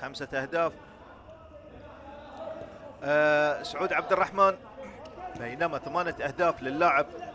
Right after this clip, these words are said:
آه، علي جعفر في نادي الاتحاد. محمد حبيب ويبحث عن الهدف السادس، طبعا محمد حبيب والرمية الجزائية التي يحصل عليها حاليا، مرر وسجل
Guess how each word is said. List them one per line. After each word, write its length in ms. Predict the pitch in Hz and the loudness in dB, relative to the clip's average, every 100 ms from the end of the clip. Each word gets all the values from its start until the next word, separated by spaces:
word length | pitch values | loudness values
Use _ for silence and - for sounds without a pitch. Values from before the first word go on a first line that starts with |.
| - - - - | -8 -6 -4 2
آه، 500 | 147 147 143 147 135 | 6 8 8 6 4
علي 420 | - 160 180 160 | 4 4 4 2
جعفر 380 | 185 170 175 156 | 4 4 4 0
في 120 | 160 | 2
نادي 240 | 180 180 | 0 2
الاتحاد. 460 | 180 - 190 196 190 - - - - - - - - - - - | 0 -2 0 2 2 0 -12 -14 -14 -14 -14 -14 -16 -14 -14 -6
محمد 340 | - 175 165 151 | 2 4 4 2
حبيب 340 | 147 190 185 - - - - - - - | 2 4 2 2 -16 -18 -18 -20 -18 -8
ويبحث 500 | 123 180 196 - 143 | 6 6 8 4 2
عن 140 | 131 143 | 2 2
الهدف 360 | 147 175 165 | 2 4 2
السادس، 520 | 156 - 190 175 - - | 0 6 6 6 -4 -4
طبعا 220 | 147 - 98 | -4 -4 -12
محمد 280 | - 151 127 | -6 -6 -6
حبيب 400 | - 127 165 110 | -6 -2 -2 -2
والرمية 360 | 123 143 160 139 | 0 2 2 -2
الجزائية 580 | 117 127 120 147 165 160 | -6 -8 2 2 2 0
التي 260 | 160 165 | 0 0
يحصل 280 | 160 - 160 | -2 -2 -2
عليها 240 | 151 170 | 2 2
حاليا، 400 | 151 156 175 165 - - - - - - - - - - - | 4 2 2 -4 -6 -16 -18 -18 -18 -18 -18 -16 -18 -18 -16
مرر 400 | 120 156 135 120 - - - - - - - - - - - - - - - - 110 | 2 2 4 0 -2 -14 -18 -20 -20 -20 -20 -20 -20 -20 -20 -20 -20 -20 -20 -14 -8
وسجل 560 | - 160 139 131 110 | 2 2 2 -2 -4